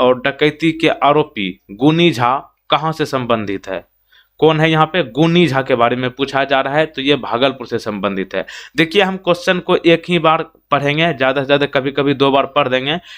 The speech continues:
लेकिन आपको ज़्यादा दिक्कत हो तो आप थोड़ा जो है वीडियो को रोक-रोक करके देखिएगा या फिर दोबारा देख लीजिएगा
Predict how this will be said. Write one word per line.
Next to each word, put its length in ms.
लेकिन 180
आपको 240
ज़्यादा 240
दिक्कत 380
हो 220
तो 160
आप 320
थोड़ा 160
जो 140
है 100
वीडियो 300
को 120
रोक-रोक 360
करके 240
देखिएगा 420
या 160
फिर 200
दोबारा 380
देख 260
लीजिएगा 400